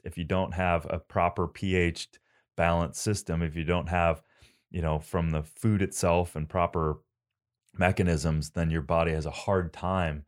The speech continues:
And then you're in pain. If it can't jump up to that kind of amount of millivolts, then you're in pain all the time. So anyway, that's a big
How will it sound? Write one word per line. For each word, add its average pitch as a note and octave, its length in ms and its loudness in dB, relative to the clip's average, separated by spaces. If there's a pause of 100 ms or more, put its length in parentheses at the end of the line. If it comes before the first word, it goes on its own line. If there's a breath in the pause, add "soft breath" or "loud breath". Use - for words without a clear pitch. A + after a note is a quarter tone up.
(200)
And F#2 120 -2
then G2 120 2
you're F#2+ 120 2
in D#2 100 -2
pain. D#2 560 -6 (520)
If F#2 100 -6
it - 60 -20
can't A#2 320 0
jump F2 320 -2
up F2 260 -2
to F2 120 -4
that D#2 320 0 (720)
kind E2+ 140 2
of D#2 220 -2
amount E2+ 600 0
of D2+ 420 -4 (280)
millivolts, F2 800 0 (220)
then F#2 120 -2
you're F#2+ 140 0
in D#2 80 -4
pain F2 340 -4
all D2 180 -2
the C#2 100 -10
time. C#2+ 460 -10 (540)
So F#2 120 -8
anyway, D2 300 -2
that's D#2 200 -2
a D#2 40 -6
big D2 340 -2